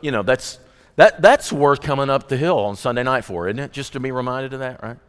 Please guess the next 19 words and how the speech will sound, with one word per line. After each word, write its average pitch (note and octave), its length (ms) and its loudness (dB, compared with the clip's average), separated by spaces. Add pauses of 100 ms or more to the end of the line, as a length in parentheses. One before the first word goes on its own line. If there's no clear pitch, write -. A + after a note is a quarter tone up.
(440)
Uh, C3+ 240 4
but D3+ 180 4
the F#3+ 140 6
other A3+ 260 4
is D3+ 140 2
at D3+ 100 0
the D3 220 -4
other E3 280 6
end A#2+ 160 2
of A2 80 0
the A2 80 0
book, F#2 220 -4
the C3+ 140 0
other F3 160 0
memory E3 260 -4
verse, D#3 340 0
and C3+ 140 -8
it C3+ 140 -10
comes F3 560 -6